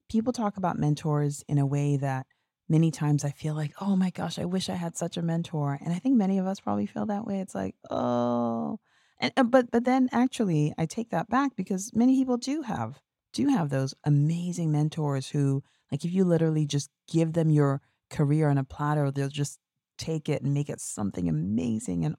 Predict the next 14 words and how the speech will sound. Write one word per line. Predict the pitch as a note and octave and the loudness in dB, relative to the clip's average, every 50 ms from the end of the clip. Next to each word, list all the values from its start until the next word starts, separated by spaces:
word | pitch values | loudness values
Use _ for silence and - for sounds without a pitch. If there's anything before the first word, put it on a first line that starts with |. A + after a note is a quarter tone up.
| _ _ | _ _
awesome. | - F#3 F#3+ G3+ G3+ G3+ - - - - - - - - - - _ _ _ _ _ _ _ _ _ _ _ | -4 -2 -2 -4 -6 -8 -10 -10 -10 -10 -10 -10 -10 -12 -12 -14 _ _ _ _ _ _ _ _ _ _ _
But | - | 0
I | A3 A3+ | 0 0
think | A3 E4+ F4+ G#4+ - _ _ _ _ _ _ _ _ _ | 0 -2 -6 -8 -10 _ _ _ _ _ _ _ _ _
by | - B3 A#3+ | 2 4 4
and | A3+ G3+ F3 | 4 4 4
large, | E3+ E3 D#3+ - | 2 2 0 0
the | - - | -2 -4
experience | D3 C#3+ - - F3 D#3 D3+ - | -4 -4 -4 -2 -2 -2 0 0
may | D3 C#3+ | 0 0
not | C#3+ C#3 D3 | 0 -2 -4
be | - C3+ | -6 -8
exactly | A#2+ A#2 - - - A#2 A2 C#3 - - G3+ G#3+ | -8 -8 -12 -14 -12 -10 -10 -10 -6 -4 -4 -2
that. | A#3 A3+ A#3 A#3+ B3 C4+ C4+ - | -2 -2 -4 -4 -6 -8 -10 -14